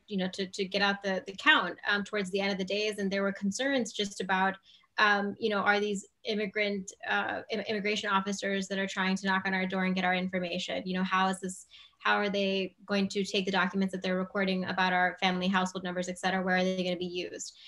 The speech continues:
And I think a lot of that actually does come from the information that's been perpetuated in the news and seeing our president talk about these, these sorts of things in, in, in ways that, um, is illicit fear.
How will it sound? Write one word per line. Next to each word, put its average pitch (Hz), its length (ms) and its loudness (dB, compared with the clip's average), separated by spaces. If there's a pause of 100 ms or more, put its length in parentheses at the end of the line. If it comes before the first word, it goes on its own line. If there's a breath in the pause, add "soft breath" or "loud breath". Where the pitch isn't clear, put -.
(160 loud breath)
And 220 80 4
I 233 60 8
think 254 160 6
a 240 60 6
lot 220 220 8
of 208 60 2
that 202 140 6
actually 196 280 4
does 190 220 2
come 226 320 2
from 185 440 2
the 185 160 2
information 196 500 0
that's 185 140 0
been 185 120 -6
perpetuated 185 580 -2
in 196 120 2
the 190 80 4
news 185 320 0
and 185 120 -2
seeing 202 280 0
our 185 120 -2
president 180 520 -2
talk 233 200 4
about 185 280 0 (420 loud breath)
these, 208 300 -4
these 208 200 -2
sorts 196 200 0
of 185 80 -4
things 196 220 2
in, 185 180 0
in, 190 280 -2
in 196 120 -4
ways 190 280 0
that, 180 360 0
um, 185 420 0 (1600)
is 208 140 -10
illicit 208 400 -2
fear. - 420 -2